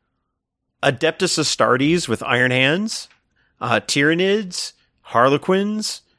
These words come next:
s-, uh, fifth was, uh, Sisters, sixth was Sisters. Sisters have gotten really good.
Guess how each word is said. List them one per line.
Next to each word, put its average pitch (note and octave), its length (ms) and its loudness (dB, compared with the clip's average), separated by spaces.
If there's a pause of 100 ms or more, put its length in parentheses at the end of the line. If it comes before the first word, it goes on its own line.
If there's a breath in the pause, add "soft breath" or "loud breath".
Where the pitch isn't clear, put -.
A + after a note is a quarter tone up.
(360)
s-, - 240 -2
uh, A#2+ 220 2
fifth D3+ 300 0
was, - 280 -2 (100)
uh, A#2 160 2
Sisters, C3+ 640 0
sixth - 340 -2
was D3+ 140 -2
Sisters. B2 600 -2
Sisters D3+ 420 0
have A#2+ 100 -4
gotten G2 240 -2
really F#2 260 -4
good. E2 280 -6